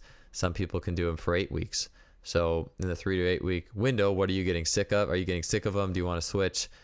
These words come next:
That's fine. Plyometrics are auxiliary. They're, they're not the end game. So you can switch those around more often. That's kinda how I drew up the vertical ignition program a little bit.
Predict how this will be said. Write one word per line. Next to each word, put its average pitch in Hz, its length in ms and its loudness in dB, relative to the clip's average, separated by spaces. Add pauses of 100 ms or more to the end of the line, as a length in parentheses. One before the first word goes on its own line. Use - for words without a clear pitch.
(280)
That's 95 200 2
fine. 98 400 2
Plyometrics 104 580 0
are 85 120 2
auxiliary. 85 640 0
They're, 85 300 2 (380)
they're 98 260 2
not 92 240 -2
the 87 120 -2
end 92 200 0
game. 78 280 -2
So 85 240 0
you 101 160 0
can 131 120 -2
switch - 260 -4
those 90 180 0
around 85 260 0
more 85 140 0
often. 82 440 -2
That's - 140 -2
kinda 147 200 2
how 117 100 4
I 104 120 4
drew 101 200 0
up - 140 -4
the 85 160 2
vertical 90 380 0
ignition 82 340 -2
program 76 400 -2
a - 20 -4
little 76 160 0
bit. 78 240 -2